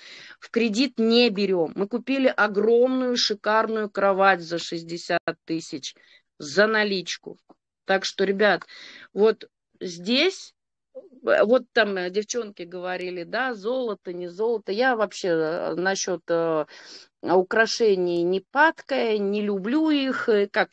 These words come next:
ну, для меня, э, там муж бывает, вот сейчас, на данный момент,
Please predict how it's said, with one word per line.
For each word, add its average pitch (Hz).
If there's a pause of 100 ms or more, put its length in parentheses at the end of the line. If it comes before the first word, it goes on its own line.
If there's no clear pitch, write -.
(100)
ну, 427
для 196
меня, 185
э, 175
там 180 (320)
муж 233
бывает, 214
вот 180
сейчас, 233
на 190
данный 190
момент, 185